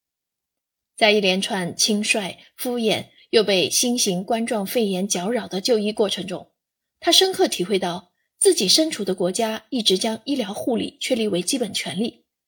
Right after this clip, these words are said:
其医疗护理系统在实际的操作过程中却问题重重，甚至积重难返。病愈后，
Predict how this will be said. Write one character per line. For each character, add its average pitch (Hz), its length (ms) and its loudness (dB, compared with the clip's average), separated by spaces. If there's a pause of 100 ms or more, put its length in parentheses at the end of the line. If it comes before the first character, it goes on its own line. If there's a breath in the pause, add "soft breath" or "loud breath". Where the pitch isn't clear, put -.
(140)
其 214 260 4
医 - 180 -2
疗 220 160 0
护 262 140 0
理 202 100 0
系 226 200 2
统 190 260 -2 (100)
在 226 200 -2
实 190 240 4
际 254 160 -2
的 202 120 -2
操 294 300 -2
作 277 180 2
过 220 160 0
程 196 200 0
中 262 240 2 (160 loud breath)
却 208 300 0
问 262 220 2
题 202 220 -4
重 202 240 -2
重， 202 260 -2 (140)
甚 220 240 2
至 196 160 0
积 233 260 -2
重 226 240 -2
难 180 220 -6
返。 214 220 -12 (1200)
病 226 200 4
愈 190 100 2
后， - 340 -8